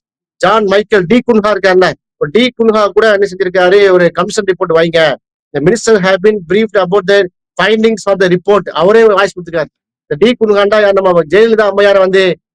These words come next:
அஹ், இது பண்ணாருல, குற்றவாளி என்று தீர்ப்பு கொடுத்தாருல, அந்த ஜட்ஜ் அவரு கூட என்ன இப்படி நடந்து கொண்டிருக்குன்னு ஒரு வாய்ஸ் கொடுத்திருக்கிறாரு.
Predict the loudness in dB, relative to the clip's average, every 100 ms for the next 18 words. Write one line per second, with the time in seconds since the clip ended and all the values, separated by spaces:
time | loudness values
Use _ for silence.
0 | -4 0 2 2 2 0 0 0 0 0
1 | 0 0 -4 _ _ -4 0 2 2 2
2 | 2 2 -2 -2 -2 -2 0 2 2 0
3 | -6 _ _ -8 -4 -2 0 -2 -2 -6
4 | -2 0 0 0 0 0 0 0 0 0
5 | 0 0 0 -2 -4 0 0 2 0 0
6 | -2 -6 -6 -4 0 2